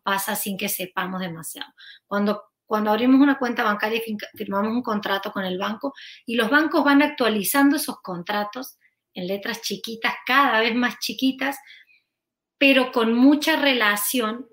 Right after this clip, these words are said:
con análisis de riesgo que ellos hacen, porque esos datos del inegi que yo tengo y que encuentro, ellos tienen más y mejores. Entonces, una de las cláusulas que han incorporado bancos como B B V A Bancomer en los últimos años,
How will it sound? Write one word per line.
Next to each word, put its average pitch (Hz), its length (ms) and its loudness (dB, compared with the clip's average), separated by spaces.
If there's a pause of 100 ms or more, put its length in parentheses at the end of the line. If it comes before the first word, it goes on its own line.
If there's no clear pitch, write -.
con 220 220 -2
análisis 202 500 -2
de 214 100 0
riesgo 202 400 -4
que 202 120 -4
ellos 190 280 -6
hacen, 214 300 -2
porque - 240 -6
esos 220 180 0
datos 220 320 2
del 196 160 0
inegi 208 360 -4
que 180 120 -4
yo 196 240 -4
tengo 202 240 2
y 175 80 -2
que 190 100 -2
encuentro, 247 440 2
ellos 214 240 0
tienen 190 340 -6
más 240 240 0 (120)
y 208 120 -8
mejores. 180 640 -10 (540)
Entonces, 233 580 -2
una 262 240 4
de 254 60 0
las 233 140 -2
cláusulas 262 600 -2
que 214 60 -4
han 214 200 -4 (280)
incorporado 208 800 0
bancos 214 380 0
como 180 240 -6
B 190 140 0
B 190 120 -2
V 196 200 -2
A 196 80 2
Bancomer 208 480 0
en 185 120 -4
los 170 100 -10
últimos 220 380 -4
años, 240 320 0